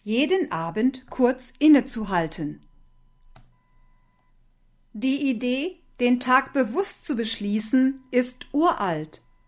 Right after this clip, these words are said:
und zugleich erstaunlich wirksam. In Philosophie, Spiritualität und Psychologie begegnet sie uns in vielfältiger Gestalt. Als stoische Selbstprüfung,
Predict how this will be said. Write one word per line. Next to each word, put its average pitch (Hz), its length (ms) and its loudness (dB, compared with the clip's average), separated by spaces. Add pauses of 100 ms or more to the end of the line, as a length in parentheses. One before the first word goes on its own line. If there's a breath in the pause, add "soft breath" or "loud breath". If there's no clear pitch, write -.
(180)
und 285 200 2
zugleich 214 540 0
erstaunlich 208 720 -4
wirksam. 160 640 -2 (1500)
In 254 240 4
Philosophie, 294 840 0 (240)
Spiritualität 262 1200 -2 (160)
und 208 200 -4
Psychologie 214 880 -2 (320 loud breath)
begegnet 320 580 -2
sie 254 140 -4
uns 254 220 0
in 202 160 -4
vielfältiger 233 840 -2
Gestalt. 160 640 -6 (960)
Als 175 420 -2
stoische 254 500 -2
Selbstprüfung, 294 1000 -2